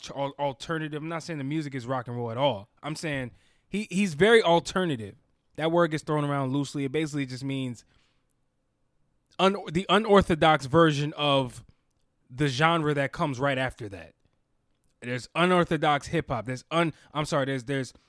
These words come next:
there's a alternative R and B. There's alternative hip hop. There's alternative pop. Like, there's a whole lot of alternatives. I will place him in the alternative bag.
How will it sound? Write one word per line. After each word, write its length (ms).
there's 240
a 80
alternative 640
R 140
and 100
B. 260
There's 180
alternative 680
hip 240
hop. 160
There's 160
alternative 600
pop. 320
Like, 280
there's 160
a 60
whole 200
lot 180
of 60
alternatives. 500
I 80
will 120
place 300
him 180
in 80
the 100
alternative 640
bag. 320